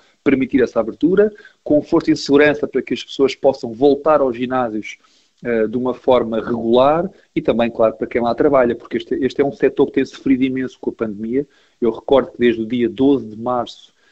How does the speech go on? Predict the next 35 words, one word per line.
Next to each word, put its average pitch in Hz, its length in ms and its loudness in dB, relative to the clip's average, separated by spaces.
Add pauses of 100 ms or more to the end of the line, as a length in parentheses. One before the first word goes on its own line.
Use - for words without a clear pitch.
(220)
grande 123 280 0
parte 123 320 2
dos 107 100 -4
ginásios 110 400 -6
resolveu 110 360 -2
fechar 110 220 -4
as 107 100 -8
suas - 220 -6
portas, 131 400 0
alguns 113 320 0
até 113 380 0 (340)
antes 127 340 -2
de - 60 -20
ser 120 100 0
decretado 113 440 -4
o - 40 -18
estado 104 200 -4
de 107 60 -4
emergência, 117 600 -4 (480)
e 127 200 2
falam-se 113 500 -2
agora, 117 360 2
claro, 120 540 0
em 113 160 -4
grandes 120 320 0
quebras 127 360 2
de - 60 -12
receitas 127 380 -2
no 123 60 -8
setor, 139 440 2 (180)
eh, 104 260 -10
trazidas 107 400 -4
já 117 140 0
em 117 60 -8
quase 113 320 -2